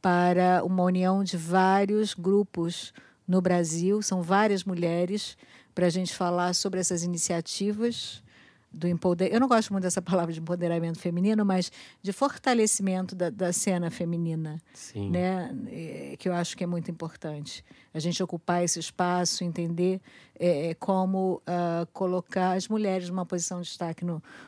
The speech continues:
Speaker 1: no mercado, n-, não só no mercado profissional, mas também nos palcos,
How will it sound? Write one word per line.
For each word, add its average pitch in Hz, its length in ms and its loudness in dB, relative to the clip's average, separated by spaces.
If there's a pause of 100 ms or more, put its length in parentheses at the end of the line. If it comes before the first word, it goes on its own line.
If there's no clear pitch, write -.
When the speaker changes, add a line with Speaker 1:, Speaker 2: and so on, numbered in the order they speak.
Speaker 1:
no 180 80 0
mercado, 175 600 2
n-, - 100 -4 (300)
não 226 220 8
só 202 400 8 (260)
no 196 80 6
mercado 185 480 4 (100)
profissional, 202 720 6
mas 196 160 2
também 190 220 2
nos 180 220 0
palcos, 196 760 4